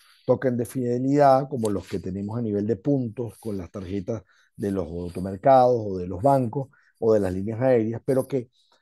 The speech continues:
nunca sabemos nosotros cómo es que se los computa y si eso de alguna manera pasa a tener la posibilidad de ser utilizado como un activo del cual yo dispongo libremente,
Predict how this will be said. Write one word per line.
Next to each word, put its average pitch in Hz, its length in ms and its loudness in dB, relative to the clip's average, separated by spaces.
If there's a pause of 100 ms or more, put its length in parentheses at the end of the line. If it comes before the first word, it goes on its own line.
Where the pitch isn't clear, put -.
(280)
nunca 220 400 6
sabemos 180 420 4
nosotros 151 540 -2
cómo 151 340 4
es 139 80 -6
que 143 140 -8
se - 120 -6
los 123 140 -6
computa 123 560 -4
y 92 80 -10
si 107 120 -16
eso 104 160 -8
de 143 60 -2
alguna 120 240 -4
manera 120 360 -2
pasa 123 300 -8
a - 40 -6
tener 117 360 -6 (460)
la 131 240 4
posibilidad 117 600 2
de 110 80 0
ser 120 180 -6
utilizado 123 500 -4
como 127 220 -8
un 147 60 -8
activo 135 340 -4
del 107 140 -4
cual 123 200 -4
yo 135 140 -4
dispongo 175 500 0
libremente, 139 840 -2